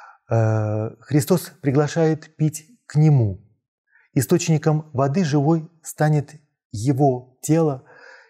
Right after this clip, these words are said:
и Он, как жертвенник в храме, становится источником этой воды, которая будет животворить всю Вселенную. Но в некоторых переводах знаки препинания расставлены иначе. Дело в том, что в древних рукописях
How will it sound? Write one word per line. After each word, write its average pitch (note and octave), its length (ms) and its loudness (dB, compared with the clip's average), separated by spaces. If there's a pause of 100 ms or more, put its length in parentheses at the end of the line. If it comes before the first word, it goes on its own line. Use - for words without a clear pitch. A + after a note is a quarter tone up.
(120)
и C3 160 2
Он, D#3+ 280 2
как - 460 -4
жертвенник B2+ 760 -2 (120)
в - 40 -20
храме, D#3 360 0
становится C3+ 560 -6
источником B2+ 720 -8
этой A#2+ 260 -10
воды, A#2 280 -6
которая A#2 460 -12
будет A2+ 400 -12
животворить A#2+ 560 -8
всю - 160 -10
Вселенную. G#2+ 720 -6 (920)
Но D#3+ 160 4
в D#3 60 0
некоторых G3+ 600 0 (680)
переводах F3 680 2 (340)
знаки F3 540 2
препинания F3 520 2
расставлены D3 520 0
иначе. A2 380 -4
Дело D#3 140 2
в D3+ 60 -6
том, E3+ 120 0
что - 160 -4
в C#3 40 0
древних D#3 380 2
рукописях E3 580 -4